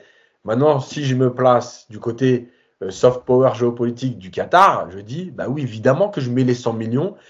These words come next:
évidemment que en novembre prochain, je, je survends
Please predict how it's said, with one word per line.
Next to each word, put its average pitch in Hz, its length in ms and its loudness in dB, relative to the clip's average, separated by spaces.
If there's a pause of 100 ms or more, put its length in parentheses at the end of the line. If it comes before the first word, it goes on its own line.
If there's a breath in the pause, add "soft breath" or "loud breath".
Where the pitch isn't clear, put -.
(160 soft breath)
évidemment 127 760 0
que 110 320 -6
en 104 140 -4
novembre 127 380 2
prochain, 135 500 -2 (420 soft breath)
je, 117 460 0 (300 loud breath)
je 104 240 -4
survends 139 1040 2